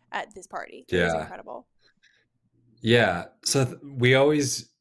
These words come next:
Speaker 2: that's really awesome. We, whenever we share that one of our core values is nature, we always, we have this statement. So, like,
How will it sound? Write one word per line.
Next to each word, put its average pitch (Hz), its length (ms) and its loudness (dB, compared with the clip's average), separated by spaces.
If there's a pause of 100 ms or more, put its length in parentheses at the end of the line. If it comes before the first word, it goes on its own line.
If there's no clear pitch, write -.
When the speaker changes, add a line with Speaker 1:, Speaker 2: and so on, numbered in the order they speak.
(880)
Speaker 2:
that's - 260 -8
really 87 240 -4
awesome. 82 460 -8
We, 113 280 0
whenever 117 520 -2
we 101 480 -4 (360)
share 95 480 -2
that 92 180 -2
one 92 120 -8
of 92 80 -8
our 87 120 -4
core 92 260 -8
values 87 460 -8
is 87 180 -14
nature, 90 380 -8
we 92 140 -8
always, 95 520 -6 (1000)
we 123 140 -6
have 127 160 0
this 127 180 -2
statement. 107 600 -8
So, 113 120 -4
like, 101 240 -2